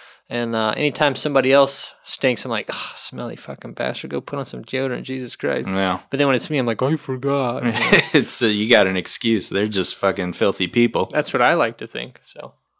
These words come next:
Speaker 2: Yeah, I, uh, I ha-, I don't do it routinely. That I, it's not, like, something I forget very often. But, uh, I've had some days where I'm like,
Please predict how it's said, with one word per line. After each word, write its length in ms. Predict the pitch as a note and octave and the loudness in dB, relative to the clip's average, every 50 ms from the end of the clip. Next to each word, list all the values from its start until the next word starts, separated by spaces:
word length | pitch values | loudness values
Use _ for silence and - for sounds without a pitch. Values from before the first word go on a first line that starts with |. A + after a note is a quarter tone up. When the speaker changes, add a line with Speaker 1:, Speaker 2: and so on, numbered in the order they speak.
| _ - | _ -2
Speaker 2:
Yeah, 200 | F2+ F#2+ G2+ G2 F#2+ F#2+ | 2 6 6 8 8 8
I, 260 | A#2 C#3 D#3+ E3+ E3+ | 8 8 8 8 10
uh, 300 | D#3+ D3+ D3 C#3 B2 A#2+ - - - - - _ _ _ _ _ _ _ _ _ _ _ _ _ _ _ _ _ _ _ - _ _ - | 10 10 10 10 8 4 2 -8 -16 -20 -20 _ _ _ _ _ _ _ _ _ _ _ _ _ _ _ _ _ _ _ -20 _ _ 2
I 80 | A2+ A2+ | 4 6
ha-, 100 | C3+ C3+ | 6 6
I 60 | - | 6
don't 200 | C#3 D#3+ D#3+ C3 | 6 6 6 6
do 200 | B2+ C3+ C3 B2+ | 8 8 8 8
it 140 | B2+ - - | 8 6 4
routinely. 680 | B2+ A#2+ A#2 A2+ A#2 - A#2 A#2 A#2 A#2 A2 G#2+ G#2+ G2+ | 4 4 4 4 4 4 4 4 6 6 6 4 4 4
That 160 | G#2 G#2 G2+ | 4 4 4
I, 60 | G2+ G2+ | 4 4
it's 340 | G2+ F#2+ F#2+ F#2+ F#2 - - | 4 2 -2 -2 -2 2 2
not, 140 | A2 G2+ | 4 4
like, 140 | G2+ G2+ G2 | 4 4 4
something 260 | - - G#2+ G2 G2 | 4 2 2 2 2
I 40 | G#2 G2+ | 0 0
forget 340 | - A2 G2 G2+ G#2+ F#2+ | 2 0 4 4 4 4
very 260 | E2+ G2+ G2 F#2+ F#2+ F#2+ | 4 4 4 6 6 8
often. 580 | G2 G2 F#2 - - G#2 G2+ G2 G2 F#2+ - _ _ _ _ _ _ - | 6 6 6 2 0 0 0 0 0 -4 -8 _ _ _ _ _ _ -2
But, 360 | F#2+ F2+ F2 E2 - - - | 0 0 0 0 -4 -4 -2
uh, 240 | F2 F2 F2+ F2+ F2 - - _ _ _ _ _ - - | 0 2 0 0 -2 -4 -8 _ _ _ _ _ -4 2
I've 160 | F#2+ G2+ G2+ | 2 2 4
had 260 | A#2+ A#2 G#2+ G#2 G#2 | 6 6 6 6 4
some 160 | - A2 G2+ | 2 0 2
days 380 | F#2 G2+ G2 G2+ G#2+ G#2 F2+ F2+ | 4 4 6 6 6 4 2 0
where 80 | F2+ F#2 | -4 -6
I'm 100 | G2+ G2 | -6 -6
like, 260 | F#2+ F#2 F#2 F2+ | -6 -8 -8 -8